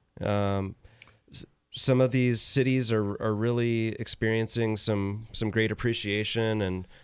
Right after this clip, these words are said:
not surprisingly, a lot of the beach communities are, are very high valued. Avila, Cayucas, Pismo, all continue to be, um,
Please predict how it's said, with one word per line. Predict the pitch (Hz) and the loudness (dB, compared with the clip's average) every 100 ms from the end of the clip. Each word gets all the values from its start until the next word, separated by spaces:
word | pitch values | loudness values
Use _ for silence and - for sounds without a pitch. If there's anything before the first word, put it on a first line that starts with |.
| - | -6
not | 127 135 - | 0 0 0
surprisingly, | - 127 117 110 110 107 104 | -2 0 2 2 2 2 2
a | |
lot | 104 107 | 2 0
of | 101 | -2
the | |
beach | 85 113 113 - - - | -2 -2 -2 -2 -4 -4
communities | 120 104 98 95 98 95 101 | -2 0 0 0 -2 0 0
are, | 95 92 92 | 0 -2 -4
are | 104 | -4
very | 90 104 101 98 92 - - - | -2 0 0 0 -4 -8 -16 -2
high | 107 101 | -2 0
valued. | 101 98 95 | 0 0 0
Avila, | 101 107 110 110 104 104 | 0 2 2 0 0 0
Cayucas, | 107 101 107 - 107 - | -2 0 -2 0 -2 0
Pismo, | 113 107 110 110 107 - | 0 0 0 2 0 0
all | 110 110 110 104 - - - | 2 2 0 -2 -12 -20 -6
continue | - 117 131 120 | -2 2 2 2
to | 104 | 2
be, | 107 104 98 82 | 0 2 0 0
um, | 101 98 90 | 0 0 -2